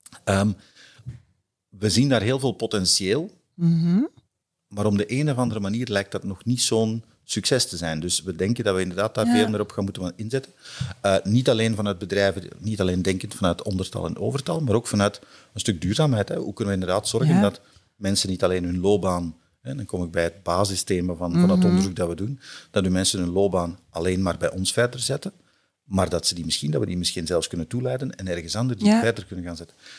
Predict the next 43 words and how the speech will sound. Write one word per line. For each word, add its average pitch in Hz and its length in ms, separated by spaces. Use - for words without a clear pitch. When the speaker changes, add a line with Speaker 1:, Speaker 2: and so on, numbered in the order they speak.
Speaker 1:
Dus 117 280
enerzijds 131 420
delen 117 240
van 113 120
personeel, 110 640
Speaker 2:
Mhm. 185 260
Speaker 1:
een 196 60
heel 120 140
belangrijk 117 360
ding. 156 140
En 101 140
anderzijds 131 420
ook 107 140
dat 110 160
idee 92 440
om 101 380
mensen, 135 640
medewerkers 127 760
en 101 120
vanuit 92 420
H 110 40
R 151 100
te 101 80
gaan 92 160
steunen 135 360
in 101 100
het 95 120
idee 113 200
van, 107 160
een 95 80
job 110 240
voor 104 140
het 95 120
leven 95 420
is - 160
waarschijnlijk 95 480
nog 92 140
voor 85 160
weinigen 98 320
van 92 80
ons 90 200
gegeven. 135 480
Speaker 2:
Mhm. 185 280